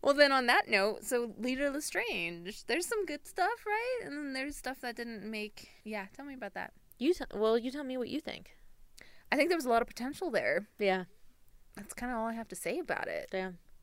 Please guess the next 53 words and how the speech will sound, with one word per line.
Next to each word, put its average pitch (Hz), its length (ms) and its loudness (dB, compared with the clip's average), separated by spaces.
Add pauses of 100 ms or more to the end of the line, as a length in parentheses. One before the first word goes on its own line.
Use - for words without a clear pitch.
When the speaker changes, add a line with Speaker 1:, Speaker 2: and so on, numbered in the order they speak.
(100)
Speaker 2:
Yeah. 202 220 -8 (120)
Speaker 1:
'Cause 226 140 -2
I 220 100 4
can 262 140 -4
start 226 220 0
going 226 160 -2
into 220 120 -4
fan 180 260 -2
fiction 220 400 -4
galore 208 360 2
with 226 120 -2
her, 240 160 -2
too. - 480 0
Speaker 2:
Right. 185 320 4 (140)
Speaker 1:
But 220 140 2 (200)
that's - 400 -2
not 208 240 -2
to 208 80 -8
say 202 260 0
that 190 200 0
we 196 100 2
didn't 208 300 -2
get 226 160 -6
any 175 240 -6
of 131 60 -6
that. 78 280 0 (120)
She - 180 -14
just 180 240 -12
became 185 460 -8 (200)
this 196 200 -8
weird 202 260 4 (160)
<laughs> - 160 -10
element 202 340 0
of 190 100 -2
a 180 40 -4
triangle 196 480 0
that 170 160 -2
we 175 100 -2
didn't 202 180 -6
see, 190 560 0 (380)
Speaker 2:
<laughs> - 200 -6
Speaker 1:
and 196 180 -2
a 180 40 -2
potential 202 580 0
bad 180 320 4
guy, 185 240 4
which 175 180 -4
we 185 80 -4
didn't 180 200 -4
see. 180 540 0 (300)
Speaker 2:
<laughs> - 320 4
Speaker 1:
Tell 214 180 -4
me. 160 260 -4